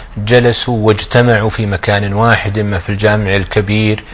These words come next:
عندهم أو في مسجد من المساجد الكبيرة والمحافل الكبيرة،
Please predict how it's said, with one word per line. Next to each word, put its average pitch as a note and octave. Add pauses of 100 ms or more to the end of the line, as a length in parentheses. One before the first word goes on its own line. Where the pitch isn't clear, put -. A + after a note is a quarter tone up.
(260)
عندهم G#2+
أو F#2
في G2
مسجد G#2
من G2+
المساجد G2
الكبيرة G2
والمحافل G2
الكبيرة، G#2+